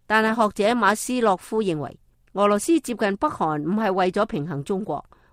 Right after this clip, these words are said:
俄羅斯同北韓以及俄羅斯同中國嘅關係彼此並不干擾矛盾。但係馬斯洛夫承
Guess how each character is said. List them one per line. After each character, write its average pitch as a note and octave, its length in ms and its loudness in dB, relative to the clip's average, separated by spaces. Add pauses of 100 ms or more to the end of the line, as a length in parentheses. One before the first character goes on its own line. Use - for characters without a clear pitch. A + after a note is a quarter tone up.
俄 F#3 120 0
羅 F#3+ 140 2
斯 E4+ 200 2
同 D#3 200 -4
北 A#3+ 100 -2
韓 D3 320 -6 (340)
以 A3+ 120 0
及 A#3+ 120 -4
俄 F3+ 320 2
羅 F3 140 4
斯 - 340 0
同 F3 220 -2
中 C#4+ 220 0
國 A3+ 160 2
嘅 G#3 120 0
關 B3+ 220 4
係 F#3 260 0
彼 G3 200 2
此 A3 260 -4
並 E3+ 280 0
不 A#3 100 2
干 A3 140 0
擾 G3+ 420 2
矛 D3 220 -2
盾。 C#3 300 -10 (320)
但 A3 180 0
係 G#3+ 120 0
馬 G#3 160 0
斯 - 160 -2
洛 A3 140 0
夫 - 160 -6
承 D#3+ 180 -6